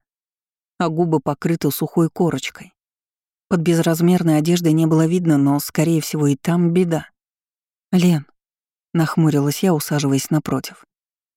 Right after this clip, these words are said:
«Ты выглядишь очень устала». «Мам», закатила она глаза, «я так и знала». «Ты правильно знала», твердо возразила я.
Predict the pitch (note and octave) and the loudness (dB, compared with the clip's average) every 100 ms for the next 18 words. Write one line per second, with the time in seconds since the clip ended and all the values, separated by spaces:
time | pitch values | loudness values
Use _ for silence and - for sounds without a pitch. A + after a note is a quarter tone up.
0 | _ _ _ _ - E3+ D#3+ D3+ D3+ D#3+ | _ _ _ _ -2 0 0 0 -2 -2
1 | - - D3+ - E3 F3 - E3+ D3+ - | -4 -4 -2 0 0 0 -2 -4 -4 -16
2 | _ _ _ _ _ _ _ _ _ G#3 | _ _ _ _ _ _ _ _ _ 0
3 | G3+ F#3+ F3 D3+ C#3 D#3 - _ - E3+ | 2 2 2 0 -2 -8 -20 _ -6 -6
4 | - D3 D3 C#3 C#3 C3+ C3+ C#3 C#3 - | -4 -4 -2 0 0 0 0 0 -2 -6
5 | - _ _ _ _ B3 B3+ - F3+ F#3 | -16 _ _ _ _ 2 2 0 -2 -2
6 | D3+ D3 C#3 D3+ - _ _ _ _ _ | 0 0 0 -4 -16 _ _ _ _ _
7 | _ _ _ _ - D#3 D3 C#3+ D#3+ F3+ | _ _ _ _ -2 -2 0 0 2 4
8 | F#3 F3+ E3+ F3 - _ _ _ _ - | 4 2 2 -2 -10 _ _ _ _ -2
9 | E3 D#3 D3+ C#3+ C#3+ C#3+ C#3+ C#3 C#3 D3+ | 0 2 0 0 0 -2 -2 -2 -4 -6